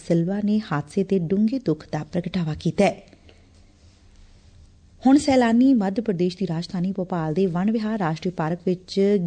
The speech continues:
ਗਿਰ ਸ਼ੇਰਾਂ ਨੂੰ ਦੇਖ ਸਕਣਗੇ। ਗੁਜਰਾਤ ਦੇ ਜੂਨਾਗੜ੍ਹ ਦੇ ਸ਼ੱਕਰਬਾਗ ਚਿੜੀਆਘਰ ਤੋਂ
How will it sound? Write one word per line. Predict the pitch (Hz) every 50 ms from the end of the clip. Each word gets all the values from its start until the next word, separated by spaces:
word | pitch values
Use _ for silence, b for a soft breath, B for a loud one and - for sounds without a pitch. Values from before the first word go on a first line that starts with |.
| 156 -
ਗਿਰ | 247 277
ਸ਼ੇਰਾਂ | - - 180 170 165 175
ਨੂੰ | 185 202 175
ਦੇਖ | 160 139 -
ਸਕਣਗੇ। | - 151 147 - 151 151 151 185 180 185 -
ਗੁਜਰਾਤ | 185 175 - - 151 147 147 - -
ਦੇ | 170 160 165
ਜੂਨਾਗੜ੍ਹ | 156 - - 156 151 151 143 156 160 160 151
ਦੇ | 147 160 160 175
ਸ਼ੱਕਰਬਾਗ | - - 156 147 - 156 147 147 151 156 156
ਚਿੜੀਆਘਰ | - - 143 156 160 - 196 185
ਤੋਂ | 180 - 226 269